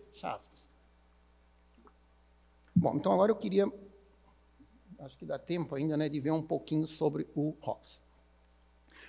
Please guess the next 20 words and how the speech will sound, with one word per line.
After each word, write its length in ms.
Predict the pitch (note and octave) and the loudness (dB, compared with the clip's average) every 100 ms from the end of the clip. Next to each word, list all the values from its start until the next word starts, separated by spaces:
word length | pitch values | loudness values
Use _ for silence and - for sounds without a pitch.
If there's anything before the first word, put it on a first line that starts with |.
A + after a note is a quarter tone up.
| - | 8
Pode-se 340 | A3 B3+ - B3 | 10 10 10 10
indicar 380 | A3 - A#3 | 10 8 8
dois 360 | F3+ G#3 D4 G#3 | 12 12 10 6
móveis 640 | F3 E3 G#3+ F#3+ E3+ E3 | 8 10 8 6 -2 -4
para 240 | - E3+ F#3 | 2 4 4
a 20 | |
sociabilidade. 880 | - F3 G3 F3+ F#3+ F3+ A2+ F#2+ | 0 -2 -2 0 0 2 0 2
O 40 | C3 | 2
primeiro, 480 | A3 G#3+ F#3+ B3 B3+ | 6 8 10 8 6
com 120 | F3+ | 4
remissão 560 | D#3 D3+ D3+ - B2+ | 4 4 2 0 2
a 40 | B2+ | 2
Aristóteles, 640 | E3 - E3+ G3 - - | 0 4 6 6 4 -6
foca 360 | - E3+ F3 - | 2 4 4 2
nas 160 | F3 D#3+ | -2 -2
necessidades 760 | D#3+ E3+ - D3 B2+ B2 A#2+ | -4 -4 -6 -2 -2 -2 -4
humanas, 400 | F3 D3 D3+ D#3+ | 0 2 2 -2
maiormente 480 | E3+ F3+ D3 D3 D#3+ | 0 0 0 -2 -6
as 120 | - | -6
corporais. 640 | D#3+ D3+ G#3+ E3 G#2 - | -6 -2 -2 0 -4 -10